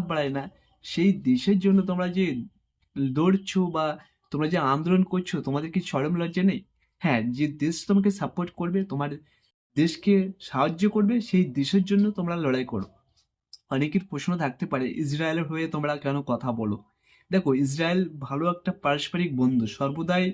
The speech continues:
ইসরায়েল ভারতের পাশে রয়েছে, ঠিক আছে?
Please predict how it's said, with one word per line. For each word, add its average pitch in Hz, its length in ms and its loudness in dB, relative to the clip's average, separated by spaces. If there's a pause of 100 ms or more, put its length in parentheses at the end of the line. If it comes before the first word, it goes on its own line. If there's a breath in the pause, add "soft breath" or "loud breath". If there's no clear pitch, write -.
(120)
ইসরায়েল 139 540 -2 (360 soft breath)
ভারতের 143 400 -2
পাশে 139 400 -2
রয়েছে, 107 380 -2 (100)
ঠিক 196 160 0
আছে? 220 220 -2